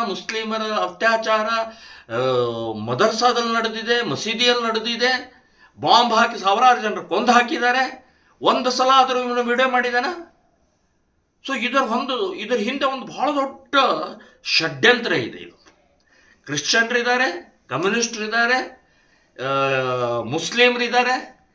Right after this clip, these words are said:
ಮತ್ತು ಕಾಂಗ್ರೆಸ್ಸಿನ ಕೆಲವು ಜನ ಇದರೊಳಗೆ ಕೈ ಜೋಡಿಸಿದ್ದಾರೆ ಅಂತನೂ ಅಂತ ಸ್ಪಷ್ಟವಾಗಿ ನಾನು ಹೇಳ್ತಾ ಇದ್ದೀನಿ. ಇವತ್ತು, ಆ, ಜನಾರ್ದನ್ ರೆಡ್ಡಿ ಒಬ್ಬ ಸೆಂಥಿಲ್ ಅನ್ನುವಂಥ ಒಬ್ಬ ಎಂ ಪಿ in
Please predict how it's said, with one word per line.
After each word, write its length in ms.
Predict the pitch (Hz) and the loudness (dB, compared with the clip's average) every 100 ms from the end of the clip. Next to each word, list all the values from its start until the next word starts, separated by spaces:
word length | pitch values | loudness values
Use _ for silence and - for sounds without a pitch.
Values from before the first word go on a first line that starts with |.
| _ _ - | _ _ -4
ಮತ್ತು 340 | 254 - 247 | -4 -2 -2
ಕಾಂಗ್ರೆಸ್ಸಿನ 600 | 180 214 269 285 285 254 247 | 2 2 4 4 4 0 0
ಕೆಲವು 240 | 208 202 | -2 -2
ಜನ 200 | 180 185 | 0 0
ಇದರೊಳಗೆ 420 | 214 175 165 165 165 | 0 0 0 -2 -2
ಕೈ 200 | 160 147 | -2 0
ಜೋಡಿಸಿದ್ದಾರೆ 520 | 143 143 143 131 127 | -4 -6 -8 -6 -6
ಅಂತನೂ 320 | 120 117 135 | -8 -12 -10
ಅಂತ 180 | 147 170 | -10 -12
ಸ್ಪಷ್ಟವಾಗಿ 720 | - - 277 277 - 185 160 | -16 -2 0 0 0 -2 0
ನಾನು 220 | 143 107 | -6 -8
ಹೇಳ್ತಾ 260 | 95 92 90 | -10 -14 -18
ಇದ್ದೀನಿ. 520 | 82 - _ _ _ _ _ _ _ _ _ _ 131 | -18 -20 _ _ _ _ _ _ _ _ _ _ -6
ಇವತ್ತು, 680 | 175 208 208 202 190 170 - _ _ _ _ | -6 -4 0 2 2 -2 -8 _ _ _ _
ಆ, 260 | - 143 120 | -10 -8 -4
ಜನಾರ್ದನ್ 540 | 139 175 214 214 220 | 0 2 2 2 -4
ರೆಡ್ಡಿ 800 | 185 185 185 220 208 185 170 156 | -2 -6 -4 -2 0 0 0 -2
ಒಬ್ಬ 280 | 151 160 156 | -4 -4 -4
ಸೆಂಥಿಲ್ 600 | 151 180 202 202 220 208 | -2 -2 -2 -4 -4 0
ಅನ್ನುವಂಥ 480 | 190 185 180 175 175 | -2 -2 -4 -6 -2
ಒಬ್ಬ 380 | 196 185 165 165 | 0 0 -2 -4
ಎಂ 300 | 151 160 185 | -4 -4 -6
ಪಿ 160 | 208 | -6
in 140 | 196 | -4